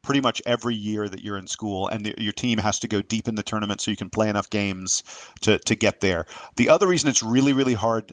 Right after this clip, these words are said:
especially nowadays, to become a two thousand point scorer is guys leave early. Look, I, you know, if he played, if he plays four years, there's little question in my mind that Brandon Ingram's gonna score two thousand <laughs> points in his Duke career.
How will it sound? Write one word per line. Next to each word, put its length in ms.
especially 420
nowadays, 440
to 80
become 220
a 40
two 160
thousand 300
point 220
scorer 460
is 400
guys 320
leave 180
early. 460
Look, 280
I, 300
you 100
know, 160
if 160
he 160
played, 560
if 100
he 80
plays 320
four 220
years, 480
there's 200
little 200
question 280
in 40
my 100
mind 240
that 80
Brandon 280
Ingram's 300
gonna 120
score 200
two 140
thousand 300
<laughs> 40
points 340
in 60
his 140
Duke 240
career. 360